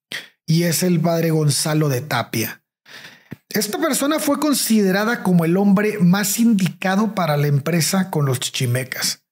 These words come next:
Necesitabas a alguien que lograra entrarles porque si no tenías esa ruta, pues prácticamente el negocio se venía para abajo. Entonces San Luis, San Luis de la Paz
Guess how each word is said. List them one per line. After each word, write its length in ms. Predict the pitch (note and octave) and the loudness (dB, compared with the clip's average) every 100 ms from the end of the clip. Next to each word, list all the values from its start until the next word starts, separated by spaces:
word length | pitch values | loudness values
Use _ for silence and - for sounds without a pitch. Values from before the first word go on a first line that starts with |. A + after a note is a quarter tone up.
| _ | _
Necesitabas 680 | D#3 D3+ D3+ D3+ G3+ A#3 A3+ | -2 -2 -2 -2 0 0 0
a 140 | F#3 | 0
alguien 320 | F#3+ F#3+ A3 F#3 | 2 4 4 2
que 100 | D#3 | 2
lograra 360 | D3 D3+ D#3 | 2 0 0
entrarles 520 | D#3 D#3 D#3+ D#3+ F3+ | 0 0 0 2 0
porque 480 | - D3 B2 D3 B2+ - - - - - | -2 -4 -2 -4 -4 -6 -12 -14 -12 -6
si 220 | - F3+ | 0 2
no 160 | F3+ G#3+ | 2 2
tenías 460 | B3 A3 A3+ A3 | 2 2 2 2
esa 220 | G#3 F#3+ F#3 | 0 0 2
ruta, 600 | G3 A#3 B3 C4 C4+ _ _ _ _ | 2 0 0 -2 -4 _ _ _ _
pues 240 | D#3 C#3 | -4 -4
prácticamente 880 | - D#3 D3 F3 D#3 D#3 D3+ E3 D#3 - | -2 -2 0 0 2 2 2 0 -2 -2
el 120 | D#3+ | 2
negocio 380 | D3 D3 D#3 D3+ | 2 2 0 0
se 120 | D#3+ | -2
venía 300 | C#3+ C#3 D3 | 0 0 0
para 180 | D3 C3+ | 0 0
abajo. 300 | C3 B2 C3+ - - - - | 0 -2 -4 -4 -8 -8 -4
Entonces 300 | F3+ A3 C#4+ | -2 0 0
San 160 | B3+ A#3+ | 2 2
Luis, 240 | C#4+ C#4 F3+ | 2 0 -2
San 160 | A3 | 0
Luis 120 | C4 C#4 | 2 0
de 80 | |
la 240 | C4+ A3+ A3+ | 0 -2 -2
Paz 320 | C#4 C#4 | -2 -2